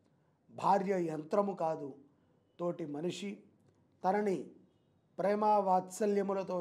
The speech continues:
చూసి మీ బాధ్యతలో సగమై తను నిర్వర్తిస్తున్నందుకు గాను తనని గుర్తించండి, ప్రేమగా చూడండి. అది మీ అందరి యొక్క బాధ్యత. కుటుంబంలో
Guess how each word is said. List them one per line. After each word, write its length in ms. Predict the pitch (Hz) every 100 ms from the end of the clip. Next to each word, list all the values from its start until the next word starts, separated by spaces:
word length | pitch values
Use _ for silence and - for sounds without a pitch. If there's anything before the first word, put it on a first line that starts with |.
| 175
చూసి 500 | - 180 180 190 143 - _ _ _ _ _ 165
మీ 160 | 180
బాధ్యతలో 920 | 175 165 196 190 233 240 240 240 240
సగమై 460 | - 185 196 226 254
తను 260 | 254 208 180 - - - _ _ _
నిర్వర్తిస్తున్నందుకు 1080 | 170 185 214 214 220 - - 202 202 190 185
గాను 320 | 175 180 185 156 - - - - -
తనని 240 | 175 180 170
గుర్తించండి, 840 | 143 165 - 233 220 208 202 190 202 - - - -
ప్రేమగా 400 | 170 185 180 175 156 -
చూడండి. 460 | - 156 170 151 - - - - _ _ - - _ _ _ _ -
అది 160 | 156
మీ 180 | 185 175
అందరి 360 | 147 156 180 180
యొక్క 240 | 165 -
బాధ్యత. 560 | 139 123 135 131 156 - - _ _ _ - - - _ _ - _ - _ _
కుటుంబంలో 640 | - 165 226 247 240 233